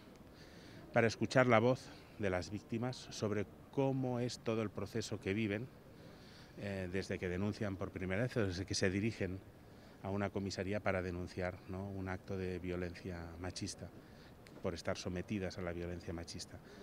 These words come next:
y ver cuál es el, el trabajo que se hace desde Mossos d'Esquadra, y es bueno saber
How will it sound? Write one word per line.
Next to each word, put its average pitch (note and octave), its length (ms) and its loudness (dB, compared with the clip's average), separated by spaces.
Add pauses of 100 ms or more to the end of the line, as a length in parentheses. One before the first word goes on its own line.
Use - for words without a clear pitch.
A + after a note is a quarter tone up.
(520)
y A2+ 140 6
ver A2+ 240 8 (180)
cuál A2+ 200 10
es A2 140 4
el, G2+ 500 4 (400)
el F#2+ 120 -4
trabajo G#2 400 4
que G2 100 -2
se A#2 140 4
hace G#2+ 240 0 (260)
desde G2 240 -4
Mossos F#2+ 380 -2
d'Esquadra, B2 520 0 (420)
y A2+ 60 4
es G#2+ 80 2
bueno B2 200 6
saber A#2+ 400 6